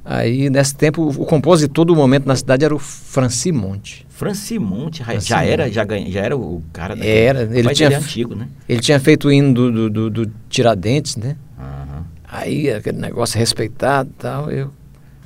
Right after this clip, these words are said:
Speaker 1: aí eu já comecei ali, a gente disputando festival, tá? Eu e Cruz Neto também.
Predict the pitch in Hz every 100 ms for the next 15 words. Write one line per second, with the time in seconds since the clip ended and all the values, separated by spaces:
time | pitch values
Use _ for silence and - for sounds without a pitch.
0 | - - - 110 139 147 147 143 123 170
1 | 160 127 123 123 123 117 - - 120 113
2 | 113 - 156 123 127 131 120 120 120 127
3 | 156 156 156 107 101 110 113 - 110 95
4 | 110 123